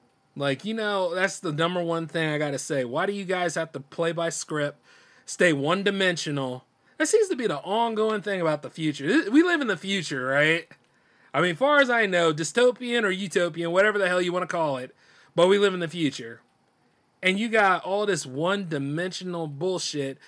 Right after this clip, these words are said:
based off of somebody's stupid opinion or otherwise grand review because they got the backing of a brand and all this other stuff.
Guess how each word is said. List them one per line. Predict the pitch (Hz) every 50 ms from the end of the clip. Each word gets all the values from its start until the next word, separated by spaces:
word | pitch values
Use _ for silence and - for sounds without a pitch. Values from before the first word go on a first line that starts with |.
| - - _ -
based | 151 170 170 160 -
off | 175 165 156 147
of | 147
somebody's | - - 180 185 185 185 185 180 180 175 170 156
stupid | - - - - 190 185 - 196 180
opinion | 170 147 - 180 175 165 156 156 151 147 143 - - - - -
or | 135 143 -
otherwise | 165 170 170 175 170 170 170 170 170 170 165 156 143 127
grand | 120 135 139 160 170 180 185 185 180 170
review | 165 160 147 139 151 160 160 139 117 101 95 - _ _ _ _ _ _
because | 131 135 - 185 170 160 151
they | 151 156
got | 156 156 156 147 -
the | 139
backing | 123 123 160 151 151 151 147 165 151 147
of | 147 143 160
a |
brand | 151 143 135 139 147 147 147 143 143 147 143 139
and | 135 135
all | 135 135 135
this | 131 127 -
other | 143 135 131 123
stuff. | - - - 101 85 -